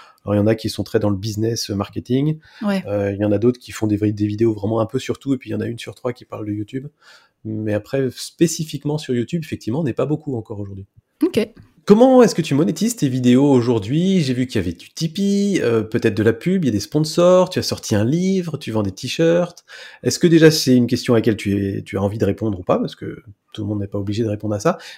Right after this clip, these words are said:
Speaker 1: Mais sinon, ça m'intéresse de savoir comment tu monétises et quelle est ton,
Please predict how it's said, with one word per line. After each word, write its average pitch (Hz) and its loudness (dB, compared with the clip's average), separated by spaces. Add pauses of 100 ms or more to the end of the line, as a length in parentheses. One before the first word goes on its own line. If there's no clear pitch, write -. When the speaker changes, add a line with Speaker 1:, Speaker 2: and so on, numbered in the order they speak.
(100)
Speaker 1:
Mais 131 6
sinon, 147 4
ça - 4
m'intéresse 139 6
de 113 0
savoir 120 0 (200)
comment 131 4
tu 143 -2
monétises 135 4
et 110 2
quelle 113 -2
est 120 -4
ton, 107 -4